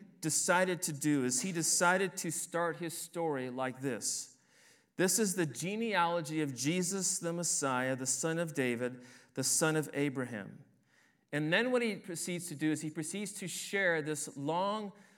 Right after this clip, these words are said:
genealogy, this list of, um, that leads up to the birth of Jesus. And if we're being real honest with ourselves, we, we, we, we tend to, right?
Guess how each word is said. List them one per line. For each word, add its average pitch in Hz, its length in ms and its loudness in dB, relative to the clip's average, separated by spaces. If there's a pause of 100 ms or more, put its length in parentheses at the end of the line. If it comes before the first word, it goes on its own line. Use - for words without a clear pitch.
(300)
genealogy, 165 1120 2
this 139 280 -2
list 165 640 2 (440)
of, 147 460 0 (440)
um, 131 520 -2 (1040)
that 151 220 2
leads 160 400 0
up 190 280 0
to 175 240 -2
the 135 120 -2
birth 165 500 0
of 135 140 -4
Jesus. 139 720 -2 (640)
And 185 320 -2
if 180 160 0
we're 202 120 0
being 226 400 -2
real 202 280 0
honest 180 400 -2
with 143 160 -4
ourselves, 135 600 -2 (400)
we, 165 180 4
we, 170 200 0
we, 165 220 0 (400)
we 143 80 -8
tend 240 460 2
to, 147 260 0
right? 151 320 2